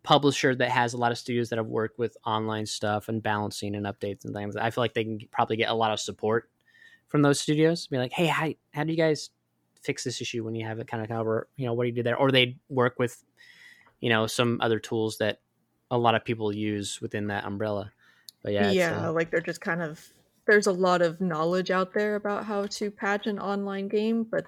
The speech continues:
Speaker 2: they don't have that accessible to them.
Speaker 1: Yeah.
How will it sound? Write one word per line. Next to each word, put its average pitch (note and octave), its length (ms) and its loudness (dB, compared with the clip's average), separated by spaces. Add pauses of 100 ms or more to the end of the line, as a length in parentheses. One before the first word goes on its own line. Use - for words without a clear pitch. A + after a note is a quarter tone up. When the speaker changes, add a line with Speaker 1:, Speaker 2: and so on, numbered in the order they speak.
Speaker 2:
they D#3+ 380 0
don't D#3+ 320 -2
have E3 300 -4
that D#3+ 280 -4 (180)
accessible E3+ 520 -6
to G3+ 140 -6
them. G#3+ 340 -2 (560)
Speaker 1:
Yeah. G#2 220 -10